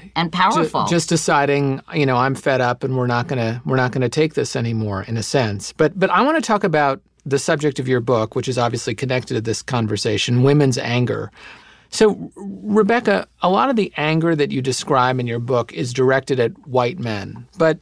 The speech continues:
Speaker 2: some of it is directed at women themselves, specifically white women, you know, many of whom supported Trump, supported Kavanaugh.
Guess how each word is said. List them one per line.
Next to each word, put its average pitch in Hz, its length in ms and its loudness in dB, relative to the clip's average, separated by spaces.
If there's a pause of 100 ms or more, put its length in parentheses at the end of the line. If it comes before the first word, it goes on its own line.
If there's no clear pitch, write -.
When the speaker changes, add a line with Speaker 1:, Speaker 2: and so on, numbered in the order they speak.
Speaker 2:
some 262 240 0
of 269 140 2
it 151 120 2
is 147 140 2
directed 139 440 2
at 127 140 0
women 135 360 0
themselves, 117 560 0
specifically 151 800 0 (300)
white 160 380 0
women, 113 520 -6 (340)
you 156 100 0
know, 143 140 2
many 160 300 2
of 156 160 0
whom 151 320 0
supported 135 720 0
Trump, 147 340 0
supported 139 560 -2
Kavanaugh. 151 640 -2